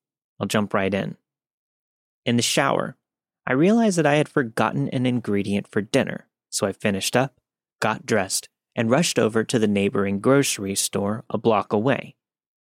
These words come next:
As I waited for the light to change on my way back to my condo, a good-looking, tall, well-dressed man walked up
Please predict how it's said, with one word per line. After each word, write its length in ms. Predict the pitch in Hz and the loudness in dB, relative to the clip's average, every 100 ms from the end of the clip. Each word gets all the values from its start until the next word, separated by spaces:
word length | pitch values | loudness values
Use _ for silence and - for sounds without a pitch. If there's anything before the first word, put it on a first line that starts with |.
| _ _ _ _ _ | _ _ _ _ _
As 120 | 127 127 | 0 2
I 120 | 127 | 4
waited 400 | 120 151 175 175 | 4 4 2 2
for 240 | 160 151 | 2 2
the 160 | 143 139 | 4 4
light 280 | 127 107 - | 4 0 -4
to 80 | - | -8
change 520 | - 117 101 110 107 | -4 -2 -2 -4 -4
on 140 | 101 | -4
my 160 | 101 101 | -4 -2
way 160 | 104 107 | 0 0
back 480 | - 104 104 - - | 0 -2 -4 -8 -14
to 100 | - | -4
my 140 | 113 120 | -2 -2
condo, 600 | - 101 98 101 110 _ _ _ _ _ _ _ - | -2 -4 -4 -8 -10 _ _ _ _ _ _ _ -4
a 120 | 120 | 0
good-looking, 680 | 156 165 160 - 151 151 151 | 2 2 2 2 0 -2 -4
tall, 380 | - 110 107 110 | -2 2 2 4
well-dressed 600 | 113 135 131 127 123 - | 4 2 2 0 0 -2
man 380 | 98 - - - _ _ - | -4 -6 -8 -12 _ _ -2
walked 340 | 110 127 - | 0 0 0
up 240 | 98 - | -2 -2